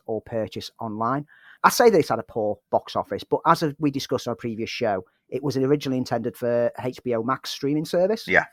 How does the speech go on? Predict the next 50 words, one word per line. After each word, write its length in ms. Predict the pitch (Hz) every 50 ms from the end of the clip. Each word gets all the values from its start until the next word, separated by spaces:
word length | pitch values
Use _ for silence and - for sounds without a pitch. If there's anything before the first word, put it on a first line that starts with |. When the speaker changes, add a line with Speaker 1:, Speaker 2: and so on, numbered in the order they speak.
| _ _
Speaker 1:
So 180 | - - 135
it 80 | 135 -
was 120 | 139 117
budgeted 480 | 104 - 165 160 - 139 - 147 135 - - - -
out 220 | 143 147 139 -
of 60 | 123
that 160 | - 127 -
streaming 320 | - - - 123 120 120 117
service's 380 | - 131 123 120 120 - -
finances. 560 | - 135 131 131 139 147 143 143 - 165 - - _ - - - _ -
So 360 | - - 160 151 147 151 147 143
the 240 | 156 151 156 151 147
just 260 | 147 - 180 - -
below 260 | - 165 156 151 147
one 300 | 143 139 139 135 139 143
hundred 320 | 123 139 143 139 127 131 127
million 320 | 135 131 127 135 127 123
that 140 | 123 127 135
it's 160 | 131 - -
made 260 | 135 131 135 131 117
it 120 | 131 - _
so 340 | - - - - 135 139 131
far 320 | - - 107 92 90 95 - _ _ _ -
is 80 | 165
just 180 | - 226 - -
pure 220 | - 208 160 127
bonus, 360 | - - 131 202 233 - -
really. 300 | - 113 147 151 110 - - -
Speaker 2:
Yet 200 | 135 165 135 -
they 120 | 131 127
chucked 320 | - - - 151 - -
a 40 | 135
lot 200 | 139 160 175 175
of 80 | 151 131
money 260 | 143 170 160 143 101
at 240 | 76 71 - - -
it. 140 | 64 - - _ -
Speaker 1:
Th-, 160 | - - -
the 80 | - 160
marketing 800 | 147 147 147 151 156 156 160 - - - 127 117 110 113 - - _ _ -
is 220 | 120 113 110 -
where 360 | - - 120 120 113 110 110 110
it's 320 | 110 - _ - - -
not 200 | 131 120 120 - -
gonna 160 | - 110 107
recoup 360 | 107 107 - - 117 110 -
any 200 | - 107 110 107
of 60 | 104 98
that 200 | 104 98 - -
back. 320 | 104 101 95 - - -